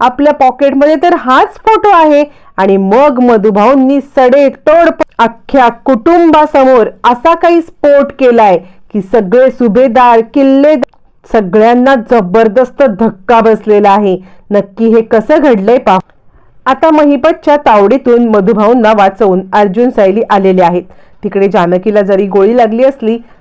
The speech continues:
तरी तिच्या गोळी फक्त हाताला लागलेली असल्यामुळे ऋषिकेश तिला घरी घेऊन गेलेला आहे. पण इकडे मधुभाऊंना घेऊन आता, अ, येण्याशिवाय कोणताही पर्याय राहिलेला नाहीये आता इकडे सायली आणि अर्जुनकडे. कारण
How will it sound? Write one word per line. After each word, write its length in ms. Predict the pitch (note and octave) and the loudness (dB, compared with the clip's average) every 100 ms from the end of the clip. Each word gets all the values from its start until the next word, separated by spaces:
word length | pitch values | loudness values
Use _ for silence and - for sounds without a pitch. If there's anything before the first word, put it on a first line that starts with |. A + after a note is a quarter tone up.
| _ | _
तरी 220 | C4 C4 | -2 -2
तिच्या 340 | B3+ E4 - C#4+ | -2 -4 0 -2
गोळी 360 | A3+ A3+ B3 | 0 0 0
फक्त 380 | D4 A#3 A3 - C4+ | -2 -6 -4 -4 -4
हाताला 400 | G#3 F#3+ A3 A#3+ | -4 -2 0 0
लागलेली 400 | A3 G3+ G3+ A3 - | 0 -2 -4 -4 -6
असल्यामुळे 600 | F#3+ A3 B3 A3+ F#3+ G#3+ - - - | -6 -2 -2 0 -2 -6 -12 -14 -6
ऋषिकेश 520 | A3 A#3 A3+ A3+ A#3 - | -6 -4 -4 -2 -4 -4
तिला 240 | F#3+ F#3 A#3 | -2 -2 -2
घरी 260 | G3 G#3+ G3 | -2 0 0
घेऊन 260 | F#3 F3+ | -2 -2
गेलेला 300 | E3+ E3 D#3+ | -2 -2 -2
आहे. 180 | D#3+ F3 D#3+ - - | -2 -4 -10 -20 -6
पण 140 | G3+ G3 | -2 -2
इकडे 220 | G3 G#3 | -2 -2
मधुभाऊंना 640 | G3+ F3 E3+ F3+ G#3+ G3 | 0 -2 -2 -2 0 -2
घेऊन 340 | G3 G#3 G3+ F3+ - - - | -2 -2 -2 -4 -8 -12 -8
आता, 260 | G3+ A#3 A#3 - | -2 -2 -2 -4
अ, 80 | F3 F#3 - | -10 -8 -2
येण्याशिवाय 580 | A#3 A3+ B3+ B3+ A#3+ G#3 | 0 2 0 -2 -2 -2
कोणताही 640 | - B3 A3+ A3 B3+ B3+ E4+ | 0 -2 0 0 -2 -2 -4
पर्याय 460 | - A3+ A3+ C4 | -2 -2 0 0
राहिलेला 360 | C4+ A3 A3 A3 | 2 0 0 -2
नाहीये 400 | B3 C#4 A#3 B3 - _ - | -2 0 -2 -2 -6 _ -8
आता 220 | G3 A3+ A3 - - | -4 -2 -4 -8 -16
इकडे 240 | F#3 G#3+ A3+ | -8 -4 -2
सायली 440 | A3+ G3+ F3+ A3 - | -2 0 0 -4 -4
आणि 140 | A3+ A#3+ | -4 -2
अर्जुनकडे. 640 | A3 G#3+ G#3 G3 F#3+ F3 D#3+ - - - | -2 -2 -2 -4 -2 -4 -6 -14 -10 -2
कारण 340 | G3+ F#3+ G#3 | 0 0 -2